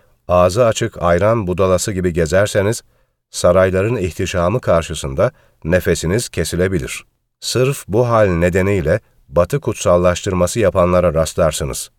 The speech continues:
Halbuki tüm bu ihtişamın altında koca bir sömürgecilik tarihinin yattığını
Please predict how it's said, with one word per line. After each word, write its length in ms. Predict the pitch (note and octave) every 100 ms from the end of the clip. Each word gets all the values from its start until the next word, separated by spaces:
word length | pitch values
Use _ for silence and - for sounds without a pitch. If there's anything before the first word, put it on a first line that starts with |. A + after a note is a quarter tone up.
| _ _ _ _ _ -
Halbuki 560 | F2+ A2 B2 B2 A#2+ A#2+
tüm 380 | - C3 A#2 F2
bu 140 | G2+ C3
ihtişamın 600 | G#2 G#2 F2+ F#2 F#2 A#2+
altında 540 | A2+ F#2+ F2+ C#2 E2+ - _ _ _
koca 320 | - F2+ A2+
bir 100 | A#2
sömürgecilik 800 | A2 - F2+ A#2 A#2+ G2+ F#2+ F#2+
tarihinin 560 | - G2 F#2 F2+ G2 G#2
yattığını 680 | F#2+ F2+ - G2 F#2 F2+